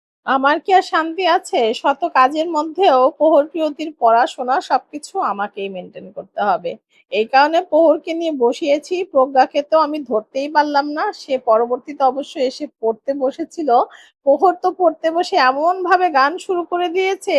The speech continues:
যে ওর গান শুনবো না পড়াতে থাকবো, সেটাই ভেবে না পেরে আমি চিন্তা করলাম, "ঠিক আছে বাবা, তোরা গান গা, আমি একটু লুচি ভেজে নিই।" যেহেতু খাসির মাংস করেছি, লুচি হলে খেতে খুব ভালো লাগবে রাত্রে। আর বৃষ্টি হচ্ছিল বারবার,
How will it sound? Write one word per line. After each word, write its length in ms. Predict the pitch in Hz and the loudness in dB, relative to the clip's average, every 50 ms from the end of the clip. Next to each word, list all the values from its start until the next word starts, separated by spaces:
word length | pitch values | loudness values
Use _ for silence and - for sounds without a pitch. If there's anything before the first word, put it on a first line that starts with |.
| 254 262 262 | 2 2 2
যে 100 | 294 285 | 2 2
ওর 120 | 277 285 277 | 2 2 2
গান 220 | 247 233 247 269 330 | 2 2 2 2 0
শুনবো 360 | - - 370 339 349 339 349 320 | -4 -8 -8 -8 -2 0 0 0
না 140 | 320 285 269 262 | 2 2 0 0
পড়াতে 500 | - - 247 247 254 262 262 - 285 285 339 339 _ _ _ _ _ _ _ - | 2 4 6 6 6 6 6 4 2 2 2 0 _ _ _ _ _ _ _ 0
থাকবো, 280 | 277 285 302 302 285 262 | 0 0 2 0 -2 -2
সেটাই 400 | - - - 240 233 233 247 277 | -2 -2 -4 -4 -2 0 -2 -2
ভেবে 280 | 269 302 254 240 277 285 | 0 -2 -2 -2 -2 0
না 140 | 277 269 269 | 0 0 0
পেরে 280 | 269 - 254 254 294 370 392 427 466 | 0 -2 -4 -2 0 -2 0 0 0
আমি 260 | 359 262 240 254 254 285 - | 0 0 -2 -4 -8 -8 -10
চিন্তা 320 | - 254 226 220 233 233 240 | -10 -10 -10 -4 -2 -2 0
করলাম, 340 | - 254 254 254 254 269 330 403 | 0 0 0 0 0 0 0 -2
"ঠিক 220 | - - 302 233 - | -8 -10 -12 -4 -2
আছে 220 | 254 269 - - 349 | -2 -2 -2 -4 -6
বাবা, 320 | 311 269 233 233 233 269 349 | -2 0 0 2 4 2 2
তোরা 260 | - - 262 247 233 | 2 0 2 2 2
গান 280 | - 208 202 202 220 233 240 | 2 0 -2 -2 -2 -4 -2
গা, 160 | 247 277 320 440 494 - - - - _ _ - | 2 4 4 4 2 -2 -10 -20 -20 _ _ -2
আমি 180 | 214 240 254 254 | -2 0 0 0
একটু 180 | 269 - _ 339 | -2 -4 _ -6
লুচি 380 | 302 262 247 254 277 - - 339 294 | -6 -4 -4 -6 -8 -6 -6 -6 -2
ভেজে 300 | 285 330 269 277 277 277 | 0 0 0 0 -2 -4
নিই।" 180 | 320 415 440 403 | -2 -2 -2 -2
যেহেতু 300 | 370 349 359 359 359 359 | 0 0 0 0 -2 -4
খাসির 360 | - 349 330 311 - 339 320 | 0 0 0 0 -2 -6 -6
মাংস 240 | 349 320 330 359 - 370 | -4 -4 -4 -4 -6 -10
করেছি, 460 | 330 - 294 285 277 285 - - 370 403 427 | -4 -2 2 2 2 0 -2 -4 -2 -2 -2
লুচি 420 | 359 294 247 254 269 - - 359 | -2 -2 -4 -6 -8 -6 -6 -4
হলে 300 | 320 359 359 359 339 320 - 539 539 508 466 - _ | 0 2 2 4 4 4 4 4 2 -2 -6 -10 _
খেতে 400 | _ 320 285 233 226 - _ 277 302 | _ -2 -2 -2 -2 0 _ 0 0
খুব 220 | 294 - - 320 262 240 | 0 -4 -10 -10 -6 0
ভালো 220 | 240 214 196 202 208 | 0 0 0 0 0
লাগবে 320 | 202 190 185 180 185 196 190 | 0 0 0 0 -4 -2 0
রাত্রে। 340 | 185 180 180 - 185 180 170 | 0 0 -2 -4 -6 -4 -2
আর 120 | 175 185 | -2 -2
বৃষ্টি 420 | 185 196 214 262 - - _ - 370 | -2 -6 -12 -16 -16 -14 _ -2 0
হচ্ছিল 420 | 349 370 359 - _ - 381 349 311 294 | 0 0 -2 -4 _ -10 -4 -2 -2 2
বারবার, 420 | 302 269 262 262 277 254 262 | 4 2 2 4 4 4 4